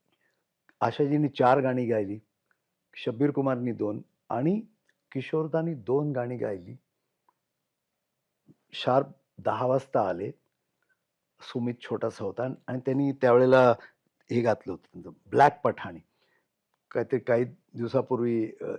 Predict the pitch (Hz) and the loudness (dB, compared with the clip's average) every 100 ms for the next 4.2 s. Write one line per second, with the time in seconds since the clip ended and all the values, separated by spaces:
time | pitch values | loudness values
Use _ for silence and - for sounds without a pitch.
0 | - 117 123 123 123 - 113 107 117 - | -10 -6 -4 0 0 0 -2 -2 -2 -4
1 | 85 87 - _ _ _ 107 - 110 - | -8 -10 -18 _ _ _ -8 -2 -2 2
2 | 123 113 110 - 131 135 131 - 135 131 | 0 0 0 4 6 6 4 2 2 4
3 | 127 120 131 - - _ - 127 110 110 | 4 2 -4 -12 -20 _ -8 -8 -6 -6
4 | 113 135 | -4 -4